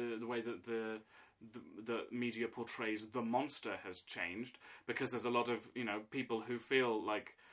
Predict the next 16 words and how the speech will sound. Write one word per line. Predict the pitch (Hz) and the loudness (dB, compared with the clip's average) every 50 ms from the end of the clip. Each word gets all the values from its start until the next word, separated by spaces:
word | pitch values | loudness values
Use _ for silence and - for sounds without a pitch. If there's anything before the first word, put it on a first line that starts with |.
| - - _ - | -20 -14 _ 0
um, | 110 110 110 107 104 104 104 107 107 101 92 - - _ _ _ _ _ _ _ _ - - - | 2 4 6 6 6 6 6 4 0 -2 -6 -10 -14 _ _ _ _ _ _ _ _ -20 -12 -8
like | 101 110 104 | -8 -6 -4
second-class | - 117 110 104 113 107 - 113 107 107 | -4 -6 -6 -6 -6 -4 0 0 0 0
citizens | - 113 110 107 107 107 101 | -2 -6 -6 -6 -6 -4 -2
or, | 110 107 104 | 0 0 2
or, | - 104 107 104 | 2 2 2 2
like, | 98 98 104 98 - - 113 | 2 0 -2 -2 -4 -4 -4
like, | 107 104 | -2 0
they, | 110 107 | 0 0
they | 110 113 | 0 0
don't | 107 113 110 110 - | 0 -2 -4 -4 -6
fit | - - - 120 110 - | -8 -6 -4 -4 -2 -2
into | 120 110 110 107 - | -2 -2 -2 -4 -6
society's | 101 - 113 110 - 117 107 107 104 107 110 101 | -6 -6 -6 -4 -2 0 0 0 -2 -4 -4 -2
rules, | 113 113 107 107 107 107 107 | 0 0 2 2 0 0 -2
like | 101 | -4